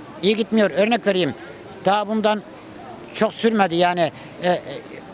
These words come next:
en büyük paramız şimdi kaç lira? İki yüz lira. Yirmi lirayla bim gibi büyük marketten bir poşet dolduruyordum. Cebime sigara parası artıyordu. Şimdi bir saat sürmüyor.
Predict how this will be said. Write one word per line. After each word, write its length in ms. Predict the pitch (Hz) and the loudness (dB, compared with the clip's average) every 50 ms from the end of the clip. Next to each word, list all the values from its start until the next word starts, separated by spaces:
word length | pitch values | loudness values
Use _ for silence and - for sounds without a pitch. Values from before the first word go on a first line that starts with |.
| - - - - - | -16 -16 -16 -6 -2
en 180 | 185 233 240 220 | -2 0 2 2
büyük 200 | 247 226 - - | 2 2 2 2
paramız 300 | 208 214 226 226 208 - | 0 0 0 0 -2 -2
şimdi 200 | - 220 226 226 | 0 4 4 4
kaç 260 | 233 233 196 - - | 4 4 0 2 0
lira? 80 | 247 | 0
İki 220 | 233 220 - - 220 | 0 0 2 2 2
yüz 120 | 208 175 | 4 4
lira. 220 | 185 165 139 104 - - - - - - - - - - - - - - - | 4 4 4 2 0 -6 -14 -14 -14 -14 -14 -16 -16 -16 -18 -18 -16 -6 2
Yirmi 320 | 170 247 269 269 262 247 | 2 4 4 4 4 6
lirayla 380 | 233 226 220 208 208 220 254 277 240 214 - - - - - - - - - - - 160 143 | 8 8 8 8 6 4 2 2 0 -8 -14 -16 -18 -16 -16 -16 -18 -18 -18 -16 -14 -4 2
bim 180 | 202 247 254 233 | 4 4 4 6
gibi 280 | 202 220 202 214 185 | 4 6 4 4 4
büyük 220 | 196 233 226 - - | 6 4 4 4 4
marketten 520 | 226 226 226 - 214 202 - 220 214 214 | 2 2 2 2 -2 -2 2 2 2 2
bir 80 | 208 - | 0 0
poşet 340 | - 208 202 208 220 - - | 0 0 2 2 0 2 2
dolduruyordum. 420 | 233 233 202 208 226 226 254 226 | 2 2 4 2 2 2 2 2
Cebime 280 | 185 220 220 226 233 220 | 2 2 2 4 2 2
sigara 300 | - 214 196 226 220 214 | 2 2 2 2 2 4
parası 320 | - 208 220 190 - 202 | 2 0 0 2 0 0
artıyordu. 380 | 185 - 202 208 208 269 269 226 - - - - | 0 2 2 4 4 4 2 2 -2 -10 -16 -8
Şimdi 240 | - - 240 240 214 | 2 4 4 6 6
bir 60 | 247 | 4
saat 280 | 220 - 233 254 254 240 | 4 4 4 2 2 0
sürmüyor. 440 | - 240 254 254 240 214 170 127 | 2 2 4 6 6 6 6 6